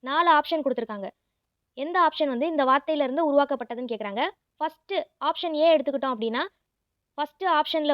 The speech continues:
உள்ள எல்லா எழுத்துக்களும் இருக்கு. டபிள்யூங்கிற எழுத்து மட்டும் இந்த கிரியேட்டிவிட்டியில இல்ல. அப்போ வந்து இது சரியான விடை கிடையாது. அடுத்து ரெண்டாவது ஆப்ஷன் எடுத்துக்கிட்டோம்னா, இதுல உள்ள எல்லா எழுத்துக்களுமே இந்த கிரியேட்டிவிட்டியில இருக்கு. அப்போ வந்து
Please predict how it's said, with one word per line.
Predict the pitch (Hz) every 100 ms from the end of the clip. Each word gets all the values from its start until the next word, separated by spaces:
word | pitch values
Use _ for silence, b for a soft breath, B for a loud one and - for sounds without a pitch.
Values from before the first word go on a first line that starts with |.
| 254
உள்ள | 240 339 247
எல்லா | 262 320 339
எழுத்துக்களும் | 294 302 330 320 277
இருக்கு. | 233 262 381 -
டபிள்யூங்கிற | 254 254 339 359 320 269
எழுத்து | 254 262
மட்டும் | 240 311 415 -
இந்த | 254
கிரியேட்டிவிட்டியில | 254 269 302 277 240 277 247
இல்ல. | 220 - _ _ -
அப்போ | 285
வந்து | 277 277 349
இது | 269 247
சரியான | 262 285 285
விடை | 254 247
கிடையாது. | 220 208 196 311 - _ _ _ _ _ _ -
அடுத்து | 302 320 302
ரெண்டாவது | 302 381 381
ஆப்ஷன் | 320 - 294
எடுத்துக்கிட்டோம்னா, | 254 269 269 233 226 359 _ _
இதுல | 262 294
உள்ள | 330 359 285
எல்லா | 320 370 349
எழுத்துக்களுமே | 294 302 - 208 233 330 - _
இந்த | - 254
கிரியேட்டிவிட்டியில | 269 311 320 285 269 254
இருக்கு. | 220 - 330 - _ _
அப்போ | 247 269
வந்து | 247